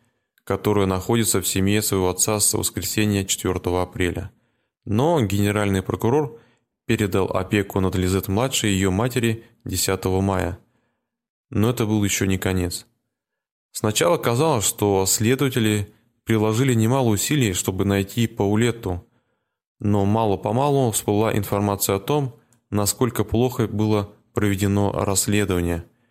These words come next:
Во-первых, поскольку двадцать второго марта в квартиру прибыла группа экспертов,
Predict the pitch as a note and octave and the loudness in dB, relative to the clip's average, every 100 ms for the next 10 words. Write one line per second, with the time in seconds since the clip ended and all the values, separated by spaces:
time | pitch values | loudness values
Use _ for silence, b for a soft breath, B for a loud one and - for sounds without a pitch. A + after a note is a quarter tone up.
0 | _ _ _ _ - G2+ G#2+ A#2 D#3 D#3+ | _ _ _ _ -8 -2 -2 0 0 0
1 | - G#2 - A#2+ A2 G2+ G#2 - A2 G#2 | -2 -4 0 -2 0 0 0 0 2 2
2 | G#2+ G#2 G2+ F#2+ F#2+ - G2+ - A2 G2+ | 2 0 0 -2 -2 -2 -2 0 2 0
3 | G2 B B _ A#2+ G#2+ G#2 G#2 G2+ A2+ | -2 B B _ -2 0 2 2 2 0
4 | A2+ G#2 - C#3+ D3+ A2+ G2+ | 0 -4 -2 -2 -2 -2 -4